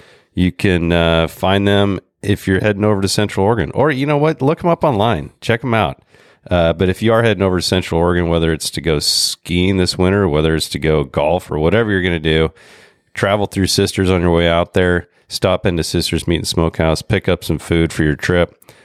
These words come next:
They've got great beef jerkies, great, great, uh, pepperoni sticks, and they've got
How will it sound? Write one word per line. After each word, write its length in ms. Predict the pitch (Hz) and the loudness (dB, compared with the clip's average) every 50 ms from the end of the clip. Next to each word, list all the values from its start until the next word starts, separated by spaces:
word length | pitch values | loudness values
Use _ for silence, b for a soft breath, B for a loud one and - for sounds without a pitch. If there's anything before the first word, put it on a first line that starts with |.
| B B | B B
They've 140 | - 87 78 | -2 0 0
got 200 | 85 78 73 69 | 2 0 0 0
great 260 | - 87 82 80 - | 0 0 0 0 0
beef 200 | 78 78 76 - | -2 -4 -4 -4
jerkies, 440 | - - 82 80 - - - 76 - | -4 -2 -2 -2 -2 -2 -4 -4 -2
great, 260 | - 78 76 78 - _ _ _ _ - - | -2 0 -2 -2 -2 _ _ _ _ -14 -4
great, 360 | 87 85 78 76 73 - - | -2 0 0 0 -2 -2 -2
uh, 200 | 80 73 71 69 | 0 2 2 0
pepperoni 480 | - - 90 82 - 78 80 82 80 78 | 0 -2 -4 -2 0 0 0 2 0 0
sticks, 440 | - - - 82 82 80 - - - | -2 -2 0 0 0 0 -2 -6 -6
and 120 | 78 73 | -2 -2
they've 140 | 73 76 73 | 0 0 0
got 260 | - 76 71 69 65 | 0 0 0 0 -2